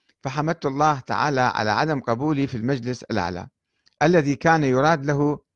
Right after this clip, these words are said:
أن يكون إطارًا إيرانيا بوجه عراقي، بخلاف التجربة السابقة، الجيش الثوري الإسلامي لتحرير العراق، الذي كنا نناقش فيه الأمور مع مسؤول الحرس الثوري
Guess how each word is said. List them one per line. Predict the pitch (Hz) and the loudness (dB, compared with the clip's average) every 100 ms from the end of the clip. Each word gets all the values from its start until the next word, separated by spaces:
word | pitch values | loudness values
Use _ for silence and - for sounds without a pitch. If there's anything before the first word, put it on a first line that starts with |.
| _ _ _ _ 131 | _ _ _ _ -2
أن | 131 | 0
يكون | 127 165 170 | 0 -2 -2
إطارًا | 135 123 131 160 160 135 113 | -2 -4 0 0 2 -2 -4
إيرانيا | 139 156 156 151 156 151 156 - _ - | -2 0 2 2 2 0 -2 -12 _ -6
بوجه | 113 147 147 143 | -2 -2 -2 -4
عراقي، | 117 117 104 92 95 _ _ _ _ _ _ _ _ - | -2 0 -2 -4 -8 _ _ _ _ _ _ _ _ -6
بخلاف | 160 160 190 220 208 | -4 0 0 0 -2
التجربة | - 202 180 156 | 0 -2 0 -4
السابقة، | 139 160 139 117 117 120 - _ _ _ _ _ _ _ _ 127 | 0 0 0 0 -2 -4 -6 _ _ _ _ _ _ _ _ -6
الجيش | 123 170 160 | 0 0 0
الثوري | 135 156 143 | 0 2 2
الإسلامي | 120 113 147 143 120 | -2 -2 0 2 0
لتحرير | 113 107 117 135 | -2 -4 -2 0
العراق، | 110 110 139 143 - _ _ _ _ _ _ _ - | 0 2 2 2 -2 _ _ _ _ _ _ _ 0
الذي | 143 165 139 | 2 2 2
كنا | 131 170 160 147 | -2 0 2 2
نناقش | 131 156 196 160 - | 2 2 2 0 -6
فيه | 170 170 | -2 0
الأمور | 131 120 147 175 160 _ _ _ _ _ - | 0 -2 -2 -2 -4 _ _ _ _ _ -2
مع | 120 135 | 0 0
مسؤول | 127 - 180 175 | -2 0 2 2
الحرس | 127 151 151 - | 0 0 0 -2
الثوري | 117 143 135 113 120 | 0 2 4 4 2